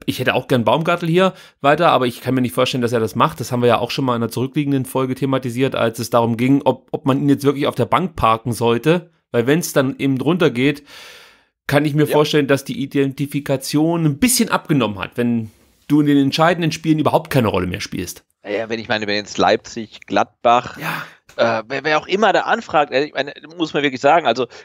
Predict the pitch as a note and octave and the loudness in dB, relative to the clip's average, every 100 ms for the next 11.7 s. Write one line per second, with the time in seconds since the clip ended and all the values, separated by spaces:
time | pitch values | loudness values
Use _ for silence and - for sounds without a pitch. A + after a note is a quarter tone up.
0 | - B2 C#3+ D#3+ D3+ D3+ - E3 B2 D3 | -18 -4 -2 -2 -6 -10 -14 -12 0 2
1 | F3 F#3 F3 E3+ D3 C#3+ D#3+ C#3 C3+ E3 | 4 2 0 0 2 0 0 0 0 0
2 | G#3 D3 C#3+ A3 F3 B2 A#2 - - - | -4 -6 -6 -6 -4 -4 -4 -6 -14 -18
3 | A2 C3+ B2 A#2+ B2 A2+ B2+ G#2+ G2+ A#2 | -16 -10 -4 -4 -6 -10 -8 -8 -6 0
4 | A#2+ A#2+ D#3+ G3+ F#3+ F3 C3+ C3+ D#3 D3 | 2 4 4 4 2 0 0 0 0 0
5 | D#3 D#3 D#3+ - G3 A3+ C#3 G#2 F#2 A#2 | -2 -4 -6 -6 0 0 2 0 0 0
6 | C#3+ D3 D#3 D3+ D#3 E3+ G3 E3+ D#3+ A3 | 2 2 0 -2 -4 -2 -2 0 2 2
7 | - B2+ A#2 A2 A2+ A#2 D#3+ - - - | 2 -2 -2 -6 -2 -2 -2 -6 -20 -2
8 | C3+ - D#3+ E3+ C#3+ C3 C#3 C3+ E3+ C3 | 0 2 2 2 0 0 -2 0 0 2
9 | D3+ E3 A#2 D#3 - B2 A#2+ E3 B2 B2+ | 2 0 0 0 0 -6 -8 -4 -2 -2
10 | - B2+ - - C#3 C#3+ D#3 D3 - - | -2 -4 -4 -4 -4 -4 -2 -2 -2 -10
11 | - G2+ A#2+ F2 - - | -6 0 2 0 -6 -18